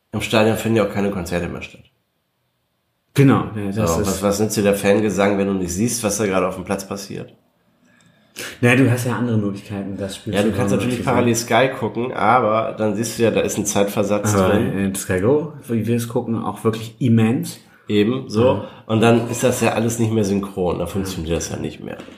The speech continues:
Speaker 1: Dann jubeln die und eine Minute später siehst du dann das Tor, also das macht ja auch wenig Spaß.
Speaker 2: Wir haben uns gefragt, wie schön ist es denn im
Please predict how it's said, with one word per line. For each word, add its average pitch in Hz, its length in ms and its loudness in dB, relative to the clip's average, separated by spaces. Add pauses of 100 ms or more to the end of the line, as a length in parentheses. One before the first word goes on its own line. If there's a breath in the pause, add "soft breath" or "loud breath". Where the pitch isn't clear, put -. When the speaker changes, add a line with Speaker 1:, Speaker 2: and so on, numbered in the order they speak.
(260 loud breath)
Speaker 1:
Dann 95 120 -4
jubeln 117 460 4
die 113 240 4
und 104 80 2
eine 95 120 -2
Minute 98 300 0
später 98 360 0
siehst 113 300 -2
du 120 60 0
dann 107 180 2
das 98 200 0
Tor, 104 300 2
also 87 180 -2
das 90 160 -4
macht 90 180 -4
ja 95 80 -4
auch 87 140 -8
wenig - 240 -10
Spaß. - 180 -18
Speaker 2:
Wir 117 80 6
haben 147 80 6
uns 147 160 0
gefragt, 123 460 -8
wie 117 120 0
schön 139 400 2
ist - 220 -6
es 117 220 -6
denn 110 320 2
im 98 480 -4